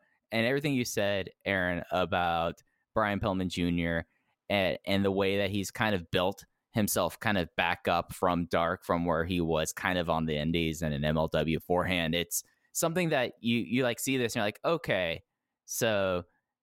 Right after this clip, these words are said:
it, it's not that the superstar machine was ever broken to begin with, but you can retool someone into something." And it's something that, like,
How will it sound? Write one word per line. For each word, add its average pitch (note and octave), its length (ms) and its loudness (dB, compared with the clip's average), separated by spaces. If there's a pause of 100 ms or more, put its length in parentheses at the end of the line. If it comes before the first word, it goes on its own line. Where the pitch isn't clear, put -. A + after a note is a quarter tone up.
(400)
it, A#2 360 -2
it's B2 200 0
not D3 160 0
that C#3+ 80 0
the B2 80 0
superstar B2 500 0
machine A2 220 0
was G2+ 120 0
ever G#2+ 200 2
broken G#2 300 0
to F#2 60 0
begin F#2+ 400 0
with, E2+ 320 0
but F#2+ 180 0
you G#2 120 -2
can G#2+ 180 0
retool A2 680 0
someone F2+ 480 0 (120)
into G2+ 320 0
something." E2 560 -2 (500)
And G2 360 0 (440)
it's A#2 280 0
something C3+ 420 0
that, G#2+ 340 -2
like, G#2 280 -2